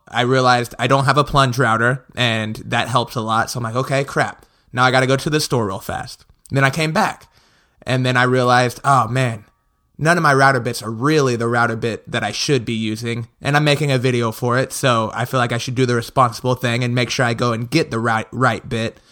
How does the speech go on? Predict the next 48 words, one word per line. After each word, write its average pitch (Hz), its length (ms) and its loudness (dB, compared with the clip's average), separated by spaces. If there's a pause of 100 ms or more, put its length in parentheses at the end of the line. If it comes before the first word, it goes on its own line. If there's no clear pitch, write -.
(240)
So - 160 2
then 156 160 4
that 160 100 6
was 160 120 2
another 160 280 4
trip 131 240 -2
to 135 100 -2
the 117 100 -2
store, 120 420 0
or 131 100 2
a 120 40 0
trip 127 280 -2
to 110 100 -4
three 147 220 -2
stores. 120 480 -4 (540)
And 180 180 -2
then 190 80 2
I 165 80 2
came 147 260 -2
back, 127 260 4
and 131 120 0
I 131 60 6
was 131 120 2
able 127 180 2
to 120 80 0
do 123 160 2
everything. 117 420 -4
But 175 360 4
if 135 140 0
I 147 100 8
was 139 380 0
like 131 280 2
your 131 120 2
dad, 127 360 2 (480)
I 131 100 -2
probably 127 600 2
could - 260 -4
have 117 80 -4
saved 117 300 -4
a 117 60 -2
little 117 220 0
bit 113 100 -4
of 110 100 -6
time 113 540 -2
and 123 420 -2 (100)
frustration, - 880 -6
you 139 180 0
know? 135 180 -2